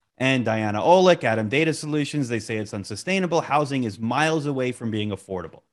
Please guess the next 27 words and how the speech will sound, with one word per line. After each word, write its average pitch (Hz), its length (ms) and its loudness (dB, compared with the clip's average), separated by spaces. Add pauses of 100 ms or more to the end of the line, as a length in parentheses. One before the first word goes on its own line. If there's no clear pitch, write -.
(360)
Again, 147 300 2
let's 143 180 -2
do 214 160 0
a 156 60 2
simple 139 340 -2
example 107 560 -4 (260)
just 120 160 -12
to 127 120 -6
express 107 520 -6 (240)
why 110 240 0
this 107 180 -6
isn't 104 220 -6
exactly 90 420 -8
true. - 280 -20 (580)
So 185 140 -4
first 240 320 2
of 113 100 0
all, 92 240 0 (880)
if 147 140 -4
we 180 80 -2
could 254 180 4
have 240 80 4
bought 190 200 8
a 156 40 8
home 147 240 2
last 123 360 0
year, 95 240 -4